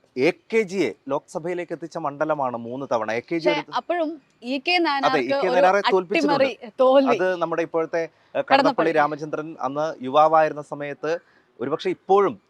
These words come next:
Speaker 1: തെരഞ്ഞെടുപ്പ് ചരിത്രത്തിൽ എന്നും ഓർക്കപ്പെടാൻ പോകുന്ന ഒരു
Speaker 2: വലിയ
Speaker 1: അട്ടിമറി
Speaker 2: അട്ടിമറി.
Speaker 1: കൂടിയായിരിക്കും. ചരിത്രത്തിൽ ഇടം പിടിച്ചൊരു അട്ടിമറി കൂടിയാണ്. ഇരുപത്തിയെട്ടായിരം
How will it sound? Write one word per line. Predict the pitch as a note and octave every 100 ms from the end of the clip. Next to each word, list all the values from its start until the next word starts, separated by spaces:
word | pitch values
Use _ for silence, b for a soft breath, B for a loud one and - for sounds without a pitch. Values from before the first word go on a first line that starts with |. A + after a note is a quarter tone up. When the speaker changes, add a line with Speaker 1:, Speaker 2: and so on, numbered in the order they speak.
| -
Speaker 1:
തെരഞ്ഞെടുപ്പ് | C3+ C#3+ E3 E3+ F3
ചരിത്രത്തിൽ | E3 D#3 D#3 D#3+ F3+ F3
എന്നും | C#3 F3 G3+ E3
ഓർക്കപ്പെടാൻ | C3+ D3 E3+ E3+ D#3 D3+
പോകുന്ന | D3+ C#3+ D3
ഒരു | C#3+ D3 - b -
Speaker 2:
വലിയ | A#3+ C4
Speaker 1:
അട്ടിമറി | C4+ F#3
Speaker 2:
അട്ടിമറി. | - D#3
Speaker 1:
കൂടിയായിരിക്കും. | D3+ B2+ A2+ G2+
ചരിത്രത്തിൽ | C3+ D3 E3 F#3+
ഇടം | F3 F#3
പിടിച്ചൊരു | F#3 F3 F#3
അട്ടിമറി | E3 - D#3 D3
കൂടിയാണ്. | C#3 C3 A#2
ഇരുപത്തിയെട്ടായിരം | B2+ C3+ C#3 E3+ - G#3 - F#3+ F#3 F#3